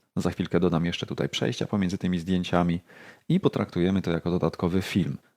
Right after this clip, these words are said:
do którego będziemy mieli dostęp właśnie z menu głównego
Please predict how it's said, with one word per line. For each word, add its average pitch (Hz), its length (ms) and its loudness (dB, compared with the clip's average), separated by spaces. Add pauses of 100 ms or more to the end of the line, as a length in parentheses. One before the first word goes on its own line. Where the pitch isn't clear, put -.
do 127 120 0
którego 98 340 2
będziemy 92 280 0
mieli 85 200 0
dostęp 92 500 -4
właśnie 90 320 -2
z 82 60 -8
menu 80 380 -2
głównego 85 580 0